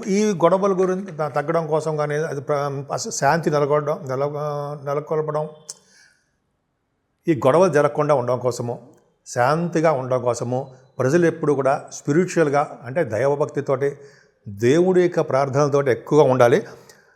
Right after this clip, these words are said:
అంతేకాకుండా అండి, యోగా, మెడిటేషను, అలాగ అన్ని క్రమ పద్ధతిలో, క్రమశిక్షణతో ఉంటే ఖచ్చితంగా ఈ గొడవల నుంచి మనం దూరంగా ఉండడానికి అవకాశాలు ఎక్కువనే. అంతేకాకుండా మన చుట్టూ ఏం జరుగుతుందో కూడా మనం ఎక్కువగా అబ్జర్వ్ చేయవలసి వస్తూ ఉంటుంది.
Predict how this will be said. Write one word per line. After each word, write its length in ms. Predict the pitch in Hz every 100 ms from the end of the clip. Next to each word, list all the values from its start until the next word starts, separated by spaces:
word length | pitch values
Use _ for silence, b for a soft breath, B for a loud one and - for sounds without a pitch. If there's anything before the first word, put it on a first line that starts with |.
| _
అంతేకాకుండా 580 | 151 202 208 185 180 175
అండి, 480 | 175 208 202 131 123
యోగా, 520 | 127 156 156 165 202
మెడిటేషను, 920 | 147 127 135 151 156 147 143 139 151 226
అలాగ 260 | 131 143 139
అన్ని 280 | 135 160 170
క్రమ 360 | 170 - 131
పద్ధతిలో, 460 | 151 151 139 143 147
క్రమశిక్షణతో 800 | - 127 - 151 - 147 135 135
ఉంటే 460 | 120 113 208 - - _ b b b _ -
ఖచ్చితంగా 460 | 127 143 160 175
ఈ 140 | 170 135
గొడవల 340 | 120 139 143
నుంచి 200 | 143 165
మనం 200 | 151 160
దూరంగా 400 | 117 120 120 135
ఉండడానికి 320 | 160 131 147
అవకాశాలు 360 | 123 120 113 113
ఎక్కువనే. 260 | 110 113 104 B B
అంతేకాకుండా 540 | 131 170 208 175 165 190
మన 340 | 127 120 151 160
చుట్టూ 280 | 180 185 208
ఏం 260 | 156 170 156
జరుగుతుందో 640 | 160 156 156 156 151 151
కూడా 180 | 143 180
మనం 220 | 151 151
ఎక్కువగా 340 | 123 147 147
అబ్జర్వ్ 480 | 190 113 - 185 180
చేయవలసి 300 | 156 139 -
వస్తూ 220 | 117 -
ఉంటుంది. 340 | 123 110 101